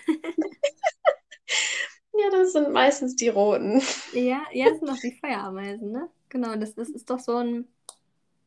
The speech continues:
Speaker 1: ist so ein unangenehmes Brennen, sag ich mal, wenn die einen erwischt haben.
Speaker 2: Ja, ja.
Speaker 1: Ja, und das hab ich am, oben am Bauchansatz,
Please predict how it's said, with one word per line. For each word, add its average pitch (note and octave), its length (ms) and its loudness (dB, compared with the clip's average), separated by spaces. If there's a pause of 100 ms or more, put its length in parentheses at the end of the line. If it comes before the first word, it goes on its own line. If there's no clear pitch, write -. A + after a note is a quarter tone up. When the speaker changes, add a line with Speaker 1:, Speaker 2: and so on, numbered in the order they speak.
Speaker 1:
ist G#3+ 120 -14
so G3+ 80 -6
ein G3+ 180 -6
unangenehmes B3 760 -2
Brennen, A3 360 -2
sag F#3+ 200 -8
ich G3 160 -12
mal, F#3+ 160 -10
wenn G3 160 -8
die G3+ 140 -8
einen F#3+ 420 -12
erwischt G3 360 -10
haben. G3+ 180 -2
Speaker 2:
Ja, G3 160 6 (580)
ja. G#3 340 0 (320)
Speaker 1:
Ja, G#3 300 -6
und G#3 160 -6
das A#3 120 -4
hab B3+ 120 0
ich B3+ 200 -4
am, A#3 560 -2 (1120)
oben B3+ 280 0
am A3+ 160 -6
Bauchansatz, G#3 920 -8